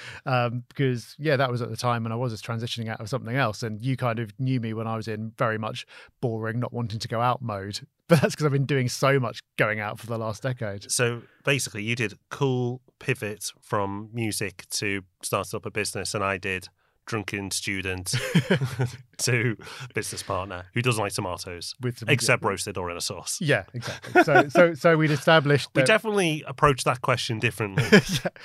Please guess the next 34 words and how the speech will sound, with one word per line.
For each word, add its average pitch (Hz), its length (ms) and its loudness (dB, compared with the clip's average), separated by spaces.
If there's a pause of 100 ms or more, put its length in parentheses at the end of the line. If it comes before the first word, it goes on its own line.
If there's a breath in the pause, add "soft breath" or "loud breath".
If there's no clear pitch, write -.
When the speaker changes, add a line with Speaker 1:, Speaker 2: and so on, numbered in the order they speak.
(160 loud breath)
Speaker 1:
So 170 100 -2
we'd 160 100 2
taken 170 240 4
different 131 420 0
routes 123 240 -4
to - 80 -8
the 117 100 -4
same 113 180 -2
place. 123 320 0
We 127 60 -6
each 113 60 -10
had 117 120 -6
our 110 60 -6
food 113 300 -8
preferences, 110 680 -8
but 139 120 -6
we 143 100 0
established 131 520 -2
all 101 140 -8
that. 92 360 -10 (240)
So 156 100 2
then 165 160 10
we 165 80 6
start 143 240 4
getting 143 180 6
to 131 80 0
the 127 80 2
money 185 220 6
stuff. - 520 -2 (140)
Speaker 2:
Oh, 95 240 8
here 107 160 0
we 85 80 0
go. 107 280 8
Speaker 1:
Okay. 127 420 4